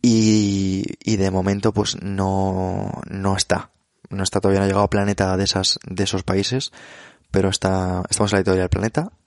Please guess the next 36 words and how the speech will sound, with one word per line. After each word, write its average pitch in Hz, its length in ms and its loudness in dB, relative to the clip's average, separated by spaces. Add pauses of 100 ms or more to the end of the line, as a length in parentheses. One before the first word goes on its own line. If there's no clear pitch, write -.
(360)
y 92 560 -4
de 92 80 -2
momento, 92 320 -2
bueno, 92 160 -4
pues - 100 -10
supongo 101 240 0
que 101 60 -8
es - 40 -8
cuestión 95 340 -2
de, 92 200 0 (480)
de 104 260 2
tiempo, 107 320 2
porque - 320 -2 (160)
hace - 240 0
nada 98 240 0
no 98 100 -4
estábamos 95 400 0
en 95 80 -4
México, 95 420 -4 (180)
y 104 140 -8
ha 98 60 -2
sido 98 180 -2
un 92 60 -4
poquito, 95 260 -2
pues, 92 180 -2
el 95 160 -4
éxito 95 420 0
y 95 40 2
la 92 80 -4
demanda 92 600 -2
que - 80 -4
ha 98 60 0
habido, 95 200 0
pues, 101 220 -4 (640)
que 92 460 0
me-, 98 220 -2